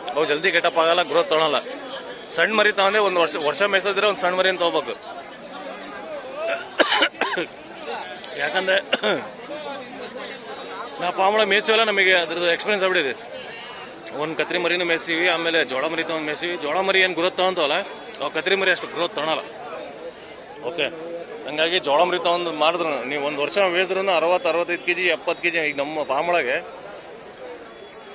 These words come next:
ಒಂದು ಅರವತ್ತೆಂಟು ಮಟ್ಟ ಹೋಗವು ಲೈವ್ ವೇಟ್ ಒಳಗೆ. ಹಂಗಾಗಿ ಜೋಳ ಮರಿನ ತಗೊಂಡ್ರೆ ಮೇಸ್ರಿ. ಒಂದ್ ಕತ್ರಿ ಮರಿ ತಗೊಂಡ್ರೆ ಗ-,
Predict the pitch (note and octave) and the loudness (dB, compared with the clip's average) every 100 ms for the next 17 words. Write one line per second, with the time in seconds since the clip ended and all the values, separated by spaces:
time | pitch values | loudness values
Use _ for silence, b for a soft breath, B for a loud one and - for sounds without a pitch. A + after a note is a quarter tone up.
0 | - B2+ C3+ C#3 F3 F3+ F3+ F3+ E3+ F3 | -14 -10 -4 0 0 2 0 0 -2 2
1 | F3+ E3 C#3 F#2+ F#2+ A#2 C#3+ C#3+ C3 G2+ | 4 4 2 0 -4 -4 -2 0 -2 -2
2 | G#2 C#3+ D3 D#3+ D3+ D#3+ - - - - | -4 -2 -2 0 0 -2 -10 -16 -16 -16
3 | - - - - - - - - - B2+ | -16 -16 -14 -14 -14 -14 -12 -12 -8 0
4 | D3+ E3 E3 D#3+ D#3 E3 F#3 D#3 D3+ G#2 | 2 2 0 0 -2 -2 0 0 -2 -10
5 | - - - - - - - - - - | -12 -14 -16 -16 -16 -18 -18 -18 -18 -16
6 | G3+ - G#3+ - - - - - - - | -16 -16 -16 -14 -14 -14 -14 -14 -14 -14
7 | - B2+ C3 D#3 G3 F#3+ F#3+ F#3 F#3 G3 | -12 -8 -4 0 2 2 0 0 2 0
8 | F3 C3 | -2 -2